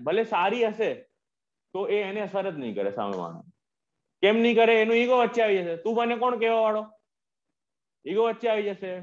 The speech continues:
અ, clash થશે. તો હંમેશા જ્યારે પણ આપણે બોલીએ, કેવું બોલીએ? સત્ય બોલીએ. પણ સત્ય કેવી રીતે બોલીએ? પ્રિય, મધુર, હિતકારી વચન,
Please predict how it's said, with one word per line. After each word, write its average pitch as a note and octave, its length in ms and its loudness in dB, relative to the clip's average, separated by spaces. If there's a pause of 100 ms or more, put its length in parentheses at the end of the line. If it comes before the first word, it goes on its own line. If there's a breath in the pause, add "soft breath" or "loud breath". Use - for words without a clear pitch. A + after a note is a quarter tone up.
(420)
અ, C#3+ 140 0
clash G3 300 0 (100)
થશે. G3 520 0 (380)
તો G#3+ 440 -2
હંમેશા G3+ 480 0
જ્યારે F3+ 260 2
પણ G3 160 -4
આપણે F3+ 240 -2
બોલીએ, C#3+ 500 0
કેવું F3 320 -2
બોલીએ? D#3+ 360 -2
સત્ય F#3+ 400 -2
બોલીએ. D#3 440 -2 (440)
પણ G#3 140 -2
સત્ય G#3+ 380 -4
કેવી B3+ 260 2
રીતે B3+ 180 0
બોલીએ? A#3 280 2
પ્રિય, B3 420 0
મધુર, A3 640 0
હિતકારી A3+ 540 0
વચન, C#3 380 -4